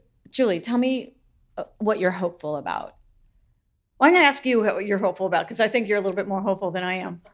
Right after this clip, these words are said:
Speaker 2: <laughs>
Speaker 1: Yeah. So
Speaker 2: Mm-hmm.
Speaker 1: the things that make me hopeful are that there are such a diversity to ideas and innovation, and, um, like, we're, we're very out of the box today,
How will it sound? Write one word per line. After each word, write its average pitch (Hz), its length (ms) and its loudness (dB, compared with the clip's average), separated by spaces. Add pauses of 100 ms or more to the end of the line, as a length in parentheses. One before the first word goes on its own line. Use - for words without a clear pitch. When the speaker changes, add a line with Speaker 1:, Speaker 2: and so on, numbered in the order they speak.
(140)
Speaker 2:
<laughs> 349 120 6 (1700)
Speaker 1:
Yeah. 196 460 4
So 294 580 2 (220)
Speaker 2:
Mm-hmm. 226 60 -14
Speaker 1:
the 285 100 -2
things 349 280 -6
that 415 120 -6
make 349 160 -8
me 311 80 -4
hopeful 214 560 -4 (560)
are 196 160 0
that 185 400 0 (160)
there 190 240 -4
are 175 380 -2
such - 580 -4
a 269 40 -4
diversity 196 800 -4 (120)
to 170 180 -6
ideas 151 760 -8
and 160 120 -4
innovation, 151 760 -8
and, 151 360 -6
um, 135 380 -12 (800)
like, 165 260 -2 (160)
we're, 185 300 -4
we're 180 220 0
very 190 340 2
out 170 180 -4
of 160 60 -8
the 160 80 -8
box 143 340 -8
today, - 480 -16